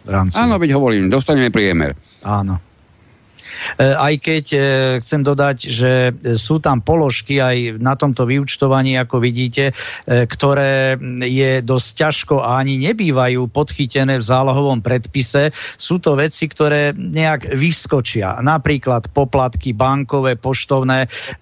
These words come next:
Speaker 1: samozrejme, tam sú chyby, o ktorých sa zmienime, keď pôjdeme po jednotlivých položkách. Že skrátka nedá sa všetko podchytiť v tom, e, zálohovom predpise.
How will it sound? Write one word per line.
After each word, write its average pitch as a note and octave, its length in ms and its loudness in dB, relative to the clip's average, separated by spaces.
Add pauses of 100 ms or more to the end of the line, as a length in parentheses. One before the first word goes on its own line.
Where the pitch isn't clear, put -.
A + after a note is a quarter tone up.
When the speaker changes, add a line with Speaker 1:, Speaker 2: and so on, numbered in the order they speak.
(420)
Speaker 1:
samozrejme, C3+ 960 0
tam B2+ 460 0
sú C3 420 0
chyby, B2+ 560 0
o B2 60 2
ktorých B2+ 340 0
sa A#2+ 160 0
zmienime, B2 480 2
keď A2+ 220 -4
pôjdeme A#2+ 340 2
po A2 160 0
jednotlivých A2 560 0
položkách. G#2+ 560 0 (400)
Že B2+ 400 2
skrátka D3+ 460 0
nedá D#3 340 0
sa C3 160 -4
všetko C3+ 380 -4
podchytiť C#3 880 -4
v - 80 -6
tom, B2+ 300 2
e, B2 180 2
zálohovom C#3 640 2
predpise. C3 720 -2